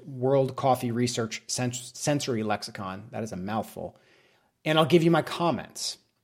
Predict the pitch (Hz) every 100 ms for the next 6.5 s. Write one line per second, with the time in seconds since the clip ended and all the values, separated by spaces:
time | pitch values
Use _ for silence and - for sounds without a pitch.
0 | _ _ _ _ _ _ - - - 175
1 | 170 165 156 196 220 185 180 151 131 131
2 | 131 104 98 113 _ _ _ - 175 180
3 | 196 175 - - 147 135 147 143 151 127
4 | 110 113 - 107 104 110 - _ _ _
5 | 123 151 156 180 165 156 143 - 151 135
6 | 113 92 107 -